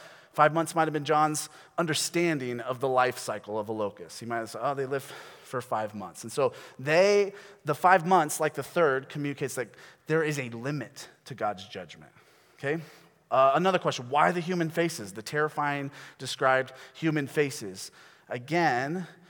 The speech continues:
God is kinda teaching us what we went in depth with last week, that a lot of how he is judging the world is by letting humans just pursue what they wanna pursue. Uh,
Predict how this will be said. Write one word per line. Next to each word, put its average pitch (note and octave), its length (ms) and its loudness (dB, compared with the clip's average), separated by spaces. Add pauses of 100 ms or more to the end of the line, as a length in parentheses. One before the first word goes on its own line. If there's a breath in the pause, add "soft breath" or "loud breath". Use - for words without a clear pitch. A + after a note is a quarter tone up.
(180 loud breath)
God D3+ 220 6
is E3+ 120 -2
kinda E3+ 220 0
teaching E3+ 360 -4
us D3+ 120 -6
what D3+ 140 0
we D3 100 -4
went D3 260 -4
in D3+ 140 -4
depth D3 340 0
with C3+ 180 -6
last C3 300 -2
week, C#3+ 180 -8 (120)
that - 360 0 (560 soft breath)
a B2+ 60 0
lot C#3 260 4
of F3 100 -4
how C#3+ 200 -2
he C3+ 240 -6
is A#2+ 220 -6 (260)
judging D3+ 320 -2
the B2 100 -4
world A#2 500 -6 (440 soft breath)
is B2 140 -12
by B2+ 180 -2
letting B2+ 320 -6
humans C3 500 -10
just - 280 -16
pursue B2+ 380 -12
what A#2 160 -12
they A2 100 -6
wanna G2+ 240 -10
pursue. - 420 -16 (1120 soft breath)
Uh, A#2+ 220 -2